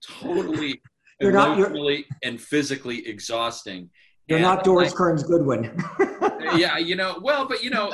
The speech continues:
Speaker 1: you look at Doris's work, uh, wh-, whom I admire a great deal, they are spaced out by several years.
Speaker 2: Yeah,
Speaker 1: Uh,
Speaker 2: she's,
Speaker 1: and, you know,
Speaker 2: she spends
Speaker 1: they
Speaker 2: a decade with each president that she writes about.
Speaker 1: Yeah, and, and David McCullough, and, and, you know, th-, these are, you know, people I, I admire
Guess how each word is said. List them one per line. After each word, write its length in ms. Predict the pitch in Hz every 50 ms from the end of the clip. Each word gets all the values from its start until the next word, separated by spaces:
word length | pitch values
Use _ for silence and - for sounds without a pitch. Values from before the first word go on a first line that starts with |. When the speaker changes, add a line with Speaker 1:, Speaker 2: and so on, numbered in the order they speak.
| - 165
Speaker 1:
you 140 | 185 196 226
look 180 | 254 302 - -
at 120 | 214 147
Doris's 480 | - 185 196 202 190 - - 151 135 147
work, 300 | 175 185 160 139 - - _ _ _ _ _ _ _ _ -
uh, 120 | - 123 127 139
wh-, 260 | 147 147 139 139 120
whom 180 | 127 147 143 135
I 200 | 131 127 123 123
admire 460 | 117 120 147 170 170 147 127 120 117
a 60 | 110
great 220 | 120 120 117 113 117
deal, 340 | 156 156 139 117 107 - _ _ _ _ _ _
they 200 | 147 185 254 269
are 140 | 262 185 160
spaced 540 | - - - - 175 175 170 170 - - 151
out 260 | 147 135 117 95 -
by 140 | 110 104 98
several 420 | - - 113 113 101 107 101 98
years. 540 | 98 107 107 90 73 - _ - - - - _ -
Speaker 2:
Yeah, 220 | 113 110 110 143
Speaker 1:
Uh, 120 | - - -
Speaker 2:
she's, 220 | 175 175 165 -
Speaker 1:
and, 140 | - - -
you 160 | - 147 143
know, 80 | 156 -
Speaker 2:
she 120 | - 196
spends 300 | - - 208 196 - -
Speaker 1:
they 60 | 175
Speaker 2:
a 40 | 143
decade 400 | 170 170 175 175 170 156 - - -
with 160 | - 139 -
each 240 | 151 151 143 147 -
president 440 | - 156 151 139 143 127 123 127 120
that 180 | 120 120 - -
she 80 | 127
writes 320 | 110 123 123 123 120 - 127
about. 120 | 110 147
Speaker 1:
Yeah, 220 | 139 120 104 101 107 -
and, 180 | 139 135 131 143 135
and 140 | 139 127 123
David 260 | 147 151 147 135 131
McCullough, 600 | 127 123 120 - 165 165 165 160 156 151 151 139 - 117
and, 220 | 113 113 117 117 -
and, 120 | 131 127 123 123
you 120 | 123 127
know, 180 | 117 107 107 110
th-, 200 | 120 123 117 -
these 240 | 135 143 143 - 147
are, 160 | 131 117 - _
you 100 | 135 117
know, 100 | 107 101 -
people 260 | - 135 135 127 117 110
I, 160 | 110 110 110 107 110
I 140 | 110 110 110
admire 600 | 107 104 110 113 117 120 117 113 107 101 95